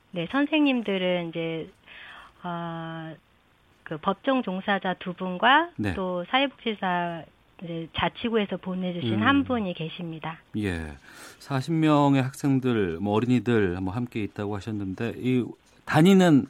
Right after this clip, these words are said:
Speaker 2: 학생들, 아이들 반응은 어떤지 또 그 아이들의 부모님들은 뭐라고 하시는지요?
Speaker 1: 음,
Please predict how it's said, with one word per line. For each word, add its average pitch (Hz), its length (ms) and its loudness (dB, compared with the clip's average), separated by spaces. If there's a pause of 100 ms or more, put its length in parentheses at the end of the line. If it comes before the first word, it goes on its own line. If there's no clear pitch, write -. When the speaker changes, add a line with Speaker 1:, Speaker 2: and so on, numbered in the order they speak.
Speaker 2:
학생들, 180 560 2
아이들 147 640 6 (120)
반응은 147 400 6
어떤지 107 560 2
또 131 120 0
그 127 180 2
아이들의 117 400 4
부모님들은 135 640 6 (320)
뭐라고 120 400 6
하시는지요? 78 560 0 (600)
Speaker 1:
음, 190 340 -6